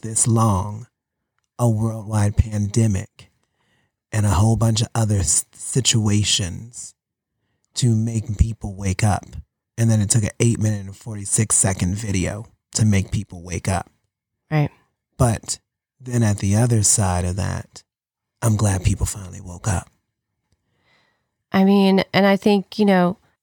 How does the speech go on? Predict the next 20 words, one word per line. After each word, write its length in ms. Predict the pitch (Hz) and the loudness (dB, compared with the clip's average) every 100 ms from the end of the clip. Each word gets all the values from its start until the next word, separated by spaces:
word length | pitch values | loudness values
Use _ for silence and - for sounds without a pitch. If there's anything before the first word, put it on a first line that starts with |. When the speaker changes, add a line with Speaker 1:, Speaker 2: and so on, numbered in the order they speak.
| _ | _
Speaker 2:
as 240 | 160 156 | -6 -4
you 140 | 175 175 | -2 2
and 120 | 170 | 2
I 180 | 160 160 | 2 0
started 360 | - 170 160 | -2 -2 -2
working 380 | 156 156 - 165 | 0 -2 0 -2
together 640 | 156 156 156 151 147 147 - _ _ _ | 0 0 2 2 2 -2 -6 _ _ _
officially 600 | 135 - 160 - 151 147 | -14 -4 -2 0 2 2
on 120 | 147 | 2
this 120 | 147 - | 0 -4
podcast 680 | 165 147 147 139 143 147 - | -2 -2 -2 -2 -2 -4 -6
and 140 | 156 - | -6 0
our 160 | 175 | 0
conversations, 1040 | - 160 147 151 - 143 - 147 143 139 - _ _ _ _ _ | 0 -2 -2 -4 -4 -6 -4 -2 -2 -6 -12 _ _ _ _ _
I 100 | 196 | 0
want 220 | 208 262 | 2 2
people 240 | 254 233 220 | 0 -2 0
to 80 | 202 | 0
hear 240 | 180 190 | 0 0
those, 540 | 175 160 175 214 - | 2 2 2 -2 -8